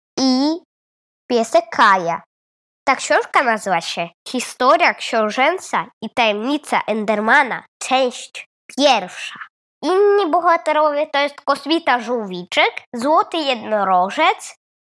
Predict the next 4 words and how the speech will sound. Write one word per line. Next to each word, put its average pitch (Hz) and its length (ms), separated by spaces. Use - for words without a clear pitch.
rycerz 277 720
Filip, 226 680
piesek, 233 500
kotek, 233 640